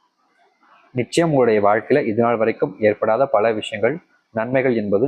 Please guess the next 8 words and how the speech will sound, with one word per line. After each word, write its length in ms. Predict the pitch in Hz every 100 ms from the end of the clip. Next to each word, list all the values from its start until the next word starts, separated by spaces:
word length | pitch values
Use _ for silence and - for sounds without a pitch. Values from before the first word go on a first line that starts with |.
| 104
நடக்கும் 320 | 98 - 131 104
இனி 100 | 101
வரக்கூடிய 380 | 95 101 98 107 117
காலங்கள்ல. 420 | 95 92 95 95 - _ _ _ -
நம்பிக்கையோடு 380 | 107 107 127 139
காத்திருங்கள், 440 | 123 - 110 110 123
நல்லதே 240 | 104 98 104
நடக்கட்டும். 400 | 95 - - 143